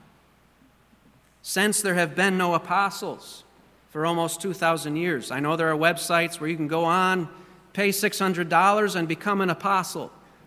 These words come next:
but that is not what the Bible teaches. There have not been apostles for the past two thousand years. And since that is the case,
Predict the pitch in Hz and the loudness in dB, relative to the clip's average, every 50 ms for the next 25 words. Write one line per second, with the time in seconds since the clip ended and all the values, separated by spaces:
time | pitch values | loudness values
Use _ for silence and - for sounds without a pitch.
0 | - - - - - 180 175 180 180 180 - 175 156 151 160 175 165 147 143 160 | -20 -16 -14 -8 -2 2 4 4 4 4 2 -2 -4 0 0 2 4 4 4 2
1 | - 151 147 151 - 147 135 135 135 135 139 135 - - 220 202 - - 104 76 | 2 0 -6 -8 -8 -4 -2 -2 -2 -2 -4 -6 -8 -6 -8 -8 -8 -10 -12 -14
2 | - - - 131 143 156 160 151 160 165 185 214 214 196 196 196 196 190 - - | -14 -12 -8 -4 -2 -2 0 2 4 4 4 4 4 2 2 2 2 0 0 0
3 | 147 147 143 - - 175 165 202 202 185 - - - - - - - - - - | 2 2 2 0 -2 -4 -4 -4 -6 -8 -10 -14 -16 -20 -20 -20 -20 -20 -20 -8
4 | - 170 175 185 180 - 165 156 165 165 - - - 165 160 160 165 151 151 160 | -4 -2 -2 -2 0 0 2 2 2 0 -2 -4 -4 -4 -4 0 2 2 2 2
5 | 151 160 165 170 202 254 269 220 131 - - - - - - - _ _ _ _ | 2 -2 -4 -2 -2 -2 -2 -2 -4 -6 -8 -14 -18 -20 -20 -20 _ _ _ _
6 | _ _ _ _ _ _ _ _ - 165 165 147 - - - 220 254 247 254 - | _ _ _ _ _ _ _ _ -4 -2 -2 -2 -2 0 0 2 2 2 0 -4
7 | - 170 160 196 214 220 202 170 - 170 156 - - 220 254 220 180 190 208 196 | -6 -2 0 0 2 0 0 -4 -6 -6 -8 -6 -4 -2 -2 0 0 -2 -4 -6
8 | - - - - | -8 -10 -12 -12